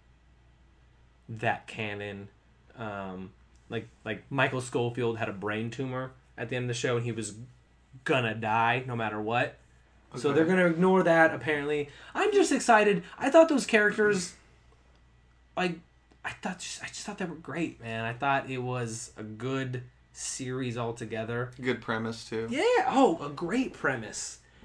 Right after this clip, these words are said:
Speaker 1: And, like, it's, you know, like, how, however it went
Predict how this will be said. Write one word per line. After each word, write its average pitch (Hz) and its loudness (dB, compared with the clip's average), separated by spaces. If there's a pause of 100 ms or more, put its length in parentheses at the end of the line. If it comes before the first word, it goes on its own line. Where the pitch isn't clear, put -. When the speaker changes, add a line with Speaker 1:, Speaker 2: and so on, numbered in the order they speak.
(180)
Speaker 1:
And, 151 0
like, 160 2
it's, - 0 (240)
you 240 0
know, 233 4
like, 190 0 (180)
how, - 0
however 233 4
it 190 4
went 160 2